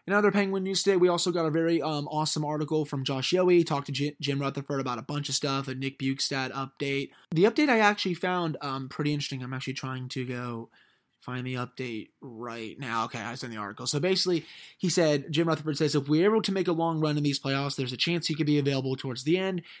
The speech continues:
The thing with him is we want to be careful with him because he's coming off surgery. He's just played in a, such a small number of games over the past year or two. But because of the timeline with these playoffs, yes, there's a chance he could be available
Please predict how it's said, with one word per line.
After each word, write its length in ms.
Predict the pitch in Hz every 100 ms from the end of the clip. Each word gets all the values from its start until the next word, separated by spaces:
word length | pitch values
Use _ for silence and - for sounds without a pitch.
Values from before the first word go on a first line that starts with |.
| -
The 60 |
thing 160 | 151 156
with 120 | 151
him 180 | 185 151
is 160 | 147 139
we 120 | 143
want 180 | 143 139
to 80 |
be 80 | 139
careful 300 | 135 147 139
with 100 | 139
him 80 | 143
because 240 | 135 131
he's 160 | 131 123
coming 260 | - 127 120
off 140 | 117
surgery. 360 | - 175 156 160
He's 180 | 139
just 180 | 139 -
played 160 | 139 135
in 80 | 131
a, 60 |
such 240 | - 131 131
a 40 |
small 260 | - 127 120
number 280 | 120 123
of 100 | 123
games 300 | 151 165 156
over 60 | 151
the 80 | 143
past 240 | 147 139
year 160 | 143 135
or 20 |
two. 240 | 135 135 - - - - -
But 160 | 170 160
because 220 | 160 147
of 60 |
the 60 | 139
timeline 300 | 151 143 139
with 100 | 131
these 140 | 135
playoffs, 300 | 185 190 170
yes, 180 | 160 151
there's 140 | 151 143
a 60 |
chance 240 | 139 143 135
he 100 | 135
could 180 | 147
be 100 | 139
available 460 | 131 131 123 123 117